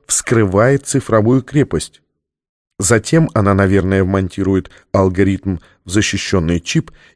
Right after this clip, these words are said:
и через пять лет все компьютеры будут выпускаться с предустановленным чипом цифровой крепости.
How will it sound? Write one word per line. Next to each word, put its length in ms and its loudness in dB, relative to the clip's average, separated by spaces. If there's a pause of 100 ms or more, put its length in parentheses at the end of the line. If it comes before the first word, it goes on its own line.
и 120 2
через 340 0
пять 320 0
лет 280 2 (300)
все 360 2
компьютеры 840 -2 (240)
будут 380 -4
выпускаться 800 -2 (220)
с 120 -8
предустановленным 1000 0
чипом 460 -2 (240)
цифровой 560 0
крепости. 640 -4